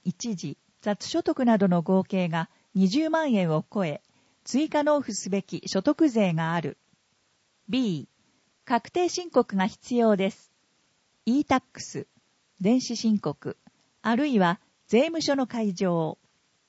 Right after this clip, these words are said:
十八ページ参照で申告してください。上記のどちらにも該当しない。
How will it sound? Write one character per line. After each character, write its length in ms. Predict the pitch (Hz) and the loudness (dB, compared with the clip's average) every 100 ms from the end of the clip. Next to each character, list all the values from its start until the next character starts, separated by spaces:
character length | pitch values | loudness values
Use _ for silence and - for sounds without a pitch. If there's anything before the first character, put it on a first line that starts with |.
| - | -2
十 160 | 208 | 0
八 240 | 247 226 - | 2 -2 -4
ペ 140 | 220 | -4
ー 40 | |
ジ 120 | 196 156 | -4 -6
参 260 | - 156 | -4 -4
照 400 | 160 160 139 - _ _ _ _ - | -4 -6 -6 -8 _ _ _ _ -6
で 180 | 220 - | -4 -6
申 240 | - 226 233 | -6 0 2
告 260 | 233 214 | 2 0
し 80 | 220 | -4
て 120 | 220 | -4
く 80 | 202 | -2
だ 100 | 190 | -2
さ 180 | 220 208 | -2 -4
い。 120 | 147 _ _ _ _ _ _ _ _ _ _ _ _ _ _ _ _ 214 | -6 _ _ _ _ _ _ _ _ _ _ _ _ _ _ _ _ -4
上 240 | 262 320 | 0 0
記 140 | - | 2
の 140 | 214 185 | 2 4
ど 120 | 180 | 2
ち 140 | - | 0
ら 100 | 277 | -4
に 120 | 285 269 | -2 2
も 120 | 240 | 2
該 220 | 202 208 | 2 0
当 220 | - 208 | 2 0
し 140 | - 180 | 2 0
な 140 | 170 | 0
い。 160 | 160 | -4